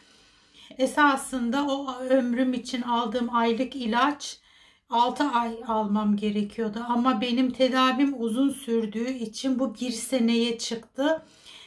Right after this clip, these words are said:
Ve videolarımın ta ilk başlarında anlatmıştım. Verdikleri ilaç, damar yoluyla aldığım ilaç benim kiloma göre ayarlanıyor ve damlası bir gramı yani çok pahalı. Yani bir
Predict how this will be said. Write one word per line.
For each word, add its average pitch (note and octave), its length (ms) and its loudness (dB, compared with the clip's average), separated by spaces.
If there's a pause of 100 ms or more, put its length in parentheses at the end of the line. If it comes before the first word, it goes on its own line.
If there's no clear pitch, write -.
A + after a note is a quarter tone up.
(200)
Ve C4 180 2
videolarımın A#3+ 840 0
ta D4 160 -8
ilk C4 300 -4
başlarında A3+ 560 -2
anlatmıştım. A3+ 1000 -2 (100)
Verdikleri A#3 680 0
ilaç, B3+ 560 -2 (380)
damar A#3+ 360 2
yoluyla A3 500 -4
aldığım A3 680 -4 (400)
ilaç B3 500 -2 (600)
benim C4+ 360 0
kiloma A#3+ 460 0
göre A3 280 -2
ayarlanıyor G#3 840 -2
ve B3 260 -6
damlası A#3 880 -2
bir A#3+ 300 -4
gramı A3+ 380 -2
yani A3 680 0 (800)
çok C4+ 340 -2
pahalı. G#3+ 540 -2
Yani A#3 480 0
bir A3+ 240 -6